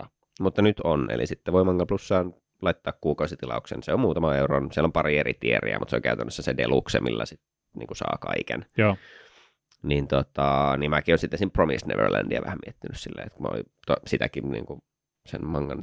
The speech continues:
Speaker 2: jälkeen halunnut aika pitkään lukea, niin tota,
Speaker 3: Mm.
Speaker 1: Mm.
Speaker 2: no mangan kuin animen, animen jälkeen halunnut lukea sen mangan, niin tota, vähän just miettinyt johonkin hyvään väliin sit, kun mulla tuntuu, että mulla olisi vähän aikaa syventyä, niin mä voisin pistää sen maksun, maksun päälle ja lukea vähän Neverlandia. Mut
Speaker 3: Niin.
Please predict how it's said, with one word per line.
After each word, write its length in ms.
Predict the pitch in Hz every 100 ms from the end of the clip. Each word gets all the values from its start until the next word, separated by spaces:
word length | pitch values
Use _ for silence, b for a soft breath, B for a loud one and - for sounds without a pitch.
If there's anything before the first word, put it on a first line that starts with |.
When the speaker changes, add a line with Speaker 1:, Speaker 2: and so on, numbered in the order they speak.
| -
Speaker 2:
jälkeen 280 | - 58 -
halunnut 320 | - - -
aika 140 | - -
pitkään 320 | - - 80
lukea, 280 | 82 - 85
niin 180 | 92 95
tota, 200 | 92 131
Speaker 3:
Mm. 240 | 117 107 147
Speaker 1:
Mm. 240 | 127 135 - _ _ _ -
Speaker 2:
no 100 | -
mangan 220 | 64 58
kuin 120 | - -
animen, 300 | 76 69 87 _ -
animen 220 | 80 87 76
jälkeen 280 | 73 73
halunnut 240 | 85 67 67
lukea 220 | 67 -
sen 140 | - 73
mangan, 340 | 69 58 58
niin 140 | - -
tota, 140 | - -
vähän 240 | - 82 69
just 120 | -
miettinyt 400 | 60 - - 67
johonkin 320 | 107 117 85
hyvään 260 | 82 73 65
väliin 240 | 64 58
sit, 120 | - -
kun 100 | 55
mulla 140 | 57
tuntuu, 280 | 57 57 57
että 120 | 62
mulla 140 | 62
olisi 160 | 60 -
vähän 200 | 64 58
aikaa 260 | 52 - -
syventyä, 380 | - - -
niin 80 | 60
mä 40 | 58
voisin 200 | 113 -
pistää 260 | 101 -
sen 160 | 127 107
maksun, 320 | 98 - 92 _ -
maksun 380 | 104 117 87 78
päälle 320 | 80 78 71
ja 100 | 65
lukea 240 | 71 76 -
vähän 140 | - - _ _ _ _ _ _ 85
Neverlandia. 1040 | 82 87 85 92 90 92 98 101 101 104
Mut 120 | 107 151
Speaker 3:
Niin. 280 | 180 139